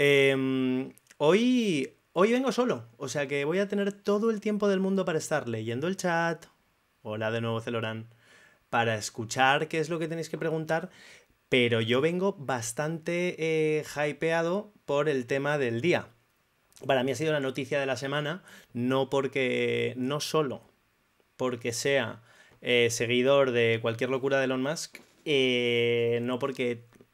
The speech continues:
mm, le adore, cosa que pasó en su día, ya no.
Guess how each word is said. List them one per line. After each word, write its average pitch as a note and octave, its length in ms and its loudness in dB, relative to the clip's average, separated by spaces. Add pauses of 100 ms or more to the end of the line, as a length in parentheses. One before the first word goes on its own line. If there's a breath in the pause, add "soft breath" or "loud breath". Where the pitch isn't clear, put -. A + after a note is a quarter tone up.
(400)
mm, A#2+ 480 -14
le A#2+ 140 -6
adore, A#2+ 300 -4 (760)
cosa A2+ 280 -8
que A2+ 80 -10
pasó - 380 -8
en A2+ 100 -12
su B2 100 -12
día, C#3 220 -8 (400)
ya A#2+ 200 2
no. C3+ 160 -6